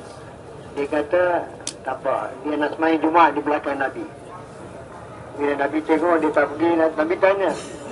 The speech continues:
"Abdullah tak pergi lagi ke?" "Ya Rasulullah, saya mau semayang Jumaat di belakang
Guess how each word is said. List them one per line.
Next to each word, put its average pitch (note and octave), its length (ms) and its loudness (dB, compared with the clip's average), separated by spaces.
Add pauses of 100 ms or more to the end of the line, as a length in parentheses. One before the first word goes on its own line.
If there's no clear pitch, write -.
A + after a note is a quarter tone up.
(400)
"Abdullah D3 560 6
tak F#3 160 4
pergi G3+ 200 -2
lagi G#3+ 260 4 (100)
ke?" G#2+ 80 -4 (960)
"Ya C#3+ 160 4
Rasulullah, D3 400 4
saya D3 80 2
mau C#3 240 -2
semayang D3+ 400 4
Jumaat C#3+ 320 6 (560)
di - 80 -12
belakang C3+ 400 0